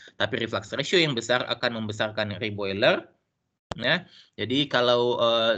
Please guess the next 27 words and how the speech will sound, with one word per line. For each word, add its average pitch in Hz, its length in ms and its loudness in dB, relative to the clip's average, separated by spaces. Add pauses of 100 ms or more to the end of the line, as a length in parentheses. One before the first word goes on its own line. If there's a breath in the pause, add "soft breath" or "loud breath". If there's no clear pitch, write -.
dulu, 127 440 0
em, 117 400 2
dosen 113 240 -4
saya 127 200 2
bilang, 131 360 0
eh, 120 120 0
kalau 123 160 2
kamu 139 220 0
perhatikan 131 600 -2
kolom-kolom 135 600 0
distilasi 123 480 -4
di 117 160 0
Eropa 127 640 0
dengan 120 240 -2
kolom-kolom 120 480 0
distilasi 117 400 -4
di 107 80 -2
Amerika, 110 600 0 (180 soft breath)
ada 131 140 -2
perbedaan 120 360 2
yang 110 100 -4
besar. 101 300 -4 (320 loud breath)
Di 113 120 0
Amerika 135 480 2
ini, 127 360 -2 (280)
di 120 120 -2
Amerika, 117 600 0